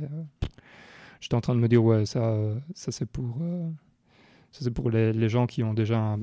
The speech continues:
un peu l'habitude. Et alors, euh, rien à voir, mais donc, <laughs> il y a le mode facile, il y a le mode normal et il y a le mode dur.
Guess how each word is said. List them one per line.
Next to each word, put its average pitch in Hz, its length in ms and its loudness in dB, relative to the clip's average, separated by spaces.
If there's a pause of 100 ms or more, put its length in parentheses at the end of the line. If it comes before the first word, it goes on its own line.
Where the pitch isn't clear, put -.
(140)
un 120 140 0
peu 120 140 -2
l'habitude. 135 600 -2 (340)
Et - 60 0
alors, 120 320 6
euh, 113 260 4
rien 120 160 0
à 117 60 2
voir, 127 240 4
mais 117 120 2
donc, 120 160 2 (120)
<laughs> - 80 -6
il 160 100 -4
y 110 40 2
a - 40 2
le 113 60 0
mode 110 160 -4
facile, 147 460 0
il 139 60 0
y 120 60 2
a - 20 2
le 110 60 0
mode 110 160 0
normal 123 420 0
et - 80 -6
il 131 60 4
y 117 40 4
a - 20 0
le 113 60 0
mode 110 260 -2
dur. 151 400 0